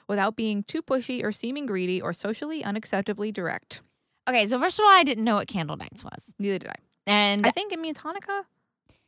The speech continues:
Speaker 1: 'Cause
Speaker 2: It's
Speaker 1: she said two months.
Speaker 2: <sighs>
Speaker 1: That
Speaker 2: I don't,
Speaker 1: has to
Speaker 2: maybe
Speaker 1: be
Speaker 2: she means Hanukkah, or maybe she means a holiday that my brother and my brother and me made up, which is in February.
Speaker 1: But that's not two months
Speaker 2: Yeah,
Speaker 1: away.
Speaker 2: but you have to sign up for it, like, right now. I just looked it up.
Speaker 1: Oh.
Speaker 2: Uh,
Speaker 1: You have
Speaker 2: so
Speaker 1: to sign up for
Speaker 2: you
Speaker 1: it.
Speaker 2: sign up for it,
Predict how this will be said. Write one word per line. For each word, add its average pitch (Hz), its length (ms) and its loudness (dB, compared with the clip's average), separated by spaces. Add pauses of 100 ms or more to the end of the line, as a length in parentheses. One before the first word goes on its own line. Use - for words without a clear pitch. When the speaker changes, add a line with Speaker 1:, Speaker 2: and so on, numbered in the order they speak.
(120)
Speaker 1:
'Cause - 140 -6
Speaker 2:
It's 247 140 2
Speaker 1:
she 302 80 -2
said 302 260 -2
two 330 180 -4
months. - 560 -6 (600)
Speaker 2:
<sighs> 208 80 -4 (460)
Speaker 1:
That 262 100 4
Speaker 2:
I - 20 4
don't, 269 140 4
Speaker 1:
has 269 80 -2
to - 40 0
Speaker 2:
maybe 294 160 4
Speaker 1:
be 427 240 6
Speaker 2:
she 381 160 -4
means 370 220 -6
Hanukkah, 294 540 0 (220)
or 254 140 4
maybe 254 300 2
she 262 180 -2
means 247 240 0
a 240 80 2
holiday 208 480 2
that 196 160 -4
my 185 120 2
brother 190 280 0
and 185 80 -4
my 185 80 0
brother 175 240 0
and 170 140 -2
me 156 120 -4
made 147 220 -2
up, 131 240 -4
which 175 180 -6
is 170 120 -6
in 156 100 -6
February. - 500 -10
Speaker 1:
But 247 100 -6
that's 269 180 -4
not 285 120 -4
two - 120 -8
months 269 260 -4
Speaker 2:
Yeah, 247 80 6
Speaker 1:
away. 262 140 4
Speaker 2:
but 190 80 2
you 233 80 6
have 226 80 6
to 220 80 -4
sign 226 200 -2
up 220 80 0
for 208 140 -2
it, 151 60 -2
like, 175 160 -2
right 170 120 0
now. 170 140 0
I 147 80 0
just 170 180 -8
looked 170 200 -10
it 160 80 -6
up. - 160 -4 (200)
Speaker 1:
Oh. 226 720 0
Speaker 2:
Uh, 196 40 6
Speaker 1:
You 190 220 4
have - 100 -4
Speaker 2:
so 240 80 2
Speaker 1:
to - 60 2
sign 311 440 -8
up 381 220 -6
for 165 260 0
Speaker 2:
you 170 140 2
Speaker 1:
it. 233 80 2
Speaker 2:
sign 269 200 2
up 285 140 2
for 262 220 6
it, 233 120 6